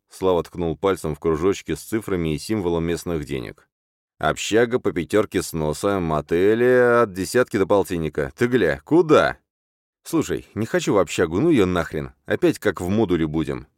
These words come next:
«Точно. Погнали в мотель. По десятке». «А что ещё есть?» Я наклонился к карте, которую он разложил на столике. «Магазинов до хрена, так, одежда.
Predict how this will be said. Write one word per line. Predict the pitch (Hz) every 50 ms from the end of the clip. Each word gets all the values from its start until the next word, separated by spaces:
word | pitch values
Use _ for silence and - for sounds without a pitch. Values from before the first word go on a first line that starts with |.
| _ _ _ _
«Точно. | - 92 95 90 - - 80 67 60 - - _ -
Погнали | 80 90 95 110 139 143 120 92
в | 78
мотель. | 85 90 90 82 - 85 69 60 - _ -
По | - 127
десятке». | 127 131 - - 87 67 - - - 62 - - _ _ _ _ _ _ _ _ _ _ -
«А | 90 92
что | - - 175
ещё | 147 104 - - 135
есть?» | 135 143 147 143 - - - _ _ _ _ _ _ -
Я | - 80 82
наклонился | 82 85 76 85 80 80 82 80 73 - - 78
к | -
карте, | - 107 113 - - - 76
которую | - 85 78 - 113 113 101 95
он | 87 82
разложил | 78 78 73 80 80 73 78 85 82
на | 80 78 76
столике. | - - 71 55 52 - _ 52 50 - - _ _ _ _ _ _ _ _ -
«Магазинов | 101 104 107 131 139 135 180 208 202 175 127
до | 107 120 107
хрена, | - 104 104 98 101 110 120 135 139 143
так, | - 117 107 110 117 123 131 135 143 - - 113
одежда. | 101 95 82 80 95 107 117 113 104 131 131 127 117